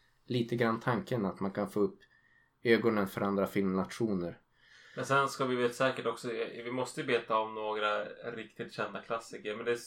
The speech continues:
Speaker 2: det är i, min som bär emot är att vad fan ska man säga om dem som inte redan är sagt. Men
Speaker 1: Mm.
Speaker 2: vi är Myrornas krig. Vi kan säkert hitta någonting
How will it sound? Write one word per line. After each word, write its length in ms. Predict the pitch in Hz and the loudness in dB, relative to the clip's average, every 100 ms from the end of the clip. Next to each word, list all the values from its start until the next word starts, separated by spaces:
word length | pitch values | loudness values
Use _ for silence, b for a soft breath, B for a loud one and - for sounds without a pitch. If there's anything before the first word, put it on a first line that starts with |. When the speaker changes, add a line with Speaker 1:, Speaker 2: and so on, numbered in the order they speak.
| - | -8
Speaker 2:
det 80 | 123 | 0
är 240 | 127 117 120 | 0 0 -2
i, 220 | 120 123 | -6 -4
min 360 | 127 131 113 - | -4 -4 -6 -12
som 200 | 123 120 | -6 0
bär 180 | 117 | 2
emot 320 | 120 135 127 104 | 2 -2 -4 -2
är 60 | |
att 80 | 104 | -2
vad 140 | 104 | -4
fan 140 | 113 107 | -4 -4
ska 140 | - | -6
man 100 | 107 | -12
säga 300 | - 107 104 | -6 -6 -6
om 140 | 107 107 | -4 0
dem 280 | 120 101 | 2 0
som 160 | 98 104 | -8 -12
inte 220 | 101 113 | -10 -4
redan 260 | 110 110 117 | -2 -2 -4
är 40 | |
sagt. 400 | 120 - - - | -2 -2 -2 -10
Men 300 | 104 104 104 _ - | -8 -6 -8 _ -4
Speaker 1:
Mm. 280 | 127 120 113 | 0 0 2
Speaker 2:
vi 200 | 127 120 | 2 2
är 40 | |
Myrornas 480 | 107 107 101 104 - | 0 -4 -4 -6 -8
krig. 460 | - 147 107 101 104 | -6 -6 -4 -6 -8
Vi 160 | 113 - | -10 -4
kan 360 | 120 117 113 110 | 0 0 -2 -8
säkert 360 | 117 110 113 | -4 -4 -6
hitta 260 | 113 104 113 | -12 -8 -6
någonting 540 | 107 107 104 104 104 | -4 -6 -8 -8 -8